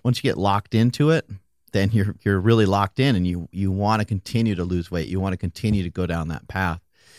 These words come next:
And you can, you can end up going down the path too hard. You can end up going down it,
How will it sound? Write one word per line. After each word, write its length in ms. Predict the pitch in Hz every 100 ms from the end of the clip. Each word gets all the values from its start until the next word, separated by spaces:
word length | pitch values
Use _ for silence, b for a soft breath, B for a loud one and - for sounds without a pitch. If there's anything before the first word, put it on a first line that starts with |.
| b b
And 140 | 143
you 100 | 190
can, 260 | 220 190 131
you 180 | 143 180
can 160 | 175 131
end 160 | 131
up 160 | 131 -
going 180 | 117 107
down 160 | 104
the 80 | 95
path 280 | - 110 101
too 160 | - 101
hard. 320 | 117 127 127 _ -
You 120 | 104
can 140 | 117
end 120 | 110
up 80 | 98
going 280 | 110 104 98
down 220 | 95
it, 80 | 98